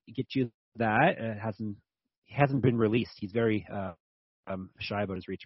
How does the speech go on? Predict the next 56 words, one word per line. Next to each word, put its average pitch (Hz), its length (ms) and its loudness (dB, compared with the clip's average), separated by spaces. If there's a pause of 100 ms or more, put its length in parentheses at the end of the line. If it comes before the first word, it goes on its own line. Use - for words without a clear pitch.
apparently. - 360 -20
He's 123 120 -4
at 147 140 -2
plus 131 220 0 (140)
one 110 300 -2
forty. 90 360 -8 (520)
Fanny, 185 460 6 (320)
eleven 165 200 4
and 151 80 -2
two, 156 100 2
six - 200 -6
knockouts, 135 300 -2
three 143 120 -2
submissions. 110 420 -6 (200)
He's 120 140 -8
been 120 100 -6
submitted 135 320 0
twice, 131 320 2
so 113 60 -10
both 107 160 -4
his 104 120 -14
losses 101 260 -8
have 92 80 -14
come 101 260 -8
via 95 140 -6
submission. 110 420 -4 (300)
And 98 80 0
he's 95 100 -4
fighting 104 200 6
a 101 40 4
guy 110 440 4
who 107 60 10
has 110 160 6
four 113 160 6
submission 113 340 0
wins. 110 400 2 (600)
Uh, 113 200 4
he's 117 160 4
two 208 120 6
and 190 80 8
one 175 100 8
in 160 40 0
Cage 147 160 4
Warriors. 143 340 6
He's 120 120 -4
won 123 200 -2
two - 80 -4
straight 139 220 -2
fights 117 220 -4
via 110 340 0
knockout 107 420 -2
or 98 200 -2 (100)
slash 95 340 -6
T 104 120 -4
K 98 240 -4
O. 95 100 -2